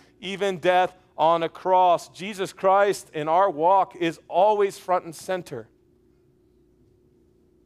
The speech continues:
And you can do things your way, but if your way is broken and it's proven to be a failure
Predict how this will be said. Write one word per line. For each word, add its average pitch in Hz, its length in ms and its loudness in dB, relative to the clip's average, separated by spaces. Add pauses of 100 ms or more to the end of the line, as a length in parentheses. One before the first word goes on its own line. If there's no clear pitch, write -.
(540)
And 160 160 -6
you 202 140 -2
can 220 180 -6
do 214 200 -6
things 208 320 -8
your 185 160 0
way, 208 380 4
but 180 200 0
if 175 180 -6
your 214 200 2
way 226 180 2
is 196 160 -2
broken 208 480 0
and 175 100 -2
it's 180 200 -4
proven 220 500 -4
to 165 100 -6
be 175 140 -4
a 160 80 2
failure 208 600 0